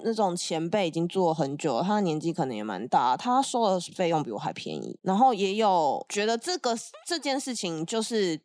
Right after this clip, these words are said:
一个工读生可以做的工作，所以有，会有那种业主发八个小时三千块或四千块的也有。那那种东西就是真的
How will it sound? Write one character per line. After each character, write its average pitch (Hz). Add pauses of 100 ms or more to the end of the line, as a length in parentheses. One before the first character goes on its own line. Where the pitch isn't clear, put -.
(160)
一 190
个 151
工 247
读 175
生 175
可 190
以 135
做 165
的 78 (240)
工 185
作， 220
所 196
以 226
有， 170
会 233
有 170
那 208
种 180
业 175
主 143
发 180
八 202
个 190
小 135
时 127
三 143
千 147
块 143
或 151
四 -
千 120
块 135
的 - (140)
也 147
有。 156 (340)
那 381
那 392
种 233
东 190
西 220
就 214
是 233
真 202
的 175